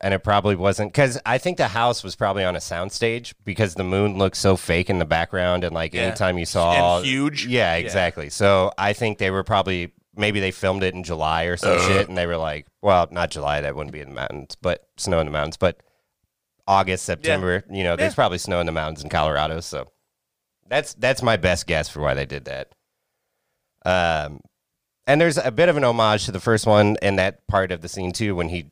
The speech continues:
Speaker 1: ramps over the snow, 'cause kind of in the first one, he
Speaker 2: Yeah,
Speaker 1: ramps
Speaker 2: when,
Speaker 1: off
Speaker 2: when he
Speaker 1: the
Speaker 2: dukes of
Speaker 1: desert.
Speaker 2: hazards it.
Speaker 1: Yeah.
Speaker 2: Yeah.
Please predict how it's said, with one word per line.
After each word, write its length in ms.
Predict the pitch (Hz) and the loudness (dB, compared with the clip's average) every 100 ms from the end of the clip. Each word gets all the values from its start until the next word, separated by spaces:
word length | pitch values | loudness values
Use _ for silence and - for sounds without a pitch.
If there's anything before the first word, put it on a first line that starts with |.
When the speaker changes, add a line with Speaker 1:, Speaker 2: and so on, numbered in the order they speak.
| _ | _
Speaker 1:
ramps 340 | 90 87 92 | -4 -4 -4
over 200 | 98 87 | -8 -8
the 60 | 78 | -12
snow, 420 | - 95 90 104 _ _ _ | -6 -2 -2 -4 _ _ _
'cause 160 | - 82 | -6 -4
kind 180 | - 87 | -4 -4
of 80 | 85 | -4
in 80 | |
the 60 | 82 | -6
first 240 | - 85 | -4 -4
one, 160 | 95 87 | 0 2
he 80 | 87 | 2
Speaker 2:
Yeah, 160 | 76 190 | 2 2
Speaker 1:
ramps 220 | 90 - | 2 0
Speaker 2:
when, 80 | 90 | 0
Speaker 1:
off 120 | 175 | 0
Speaker 2:
when 120 | 175 | 0
he 60 | 180 | -2
Speaker 1:
the 60 | |
Speaker 2:
dukes 220 | 123 160 107 | -2 0 2
of 60 | |
Speaker 1:
desert. 180 | 160 - | 2 2
Speaker 2:
hazards 400 | 135 147 175 185 | 2 2 0 -2
it. 120 | 220 | -4
Speaker 1:
Yeah. 140 | 214 202 | -2 0
Speaker 2:
Yeah. 180 | 220 | 0